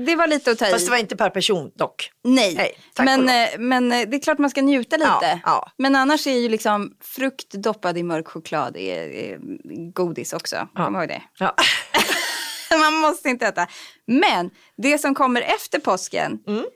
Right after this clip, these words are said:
Speaker 1: är ju ofta en sockerdetox.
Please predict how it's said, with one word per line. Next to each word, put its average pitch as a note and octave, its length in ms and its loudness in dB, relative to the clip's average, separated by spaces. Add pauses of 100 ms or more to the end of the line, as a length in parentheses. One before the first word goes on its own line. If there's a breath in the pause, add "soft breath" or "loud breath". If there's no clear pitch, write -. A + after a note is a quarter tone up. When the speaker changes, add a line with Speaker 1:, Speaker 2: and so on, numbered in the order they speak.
(140)
Speaker 1:
är A3+ 240 2
ju G#3 160 0
ofta F#3 400 0
en F#3+ 220 -2
sockerdetox. - 960 -4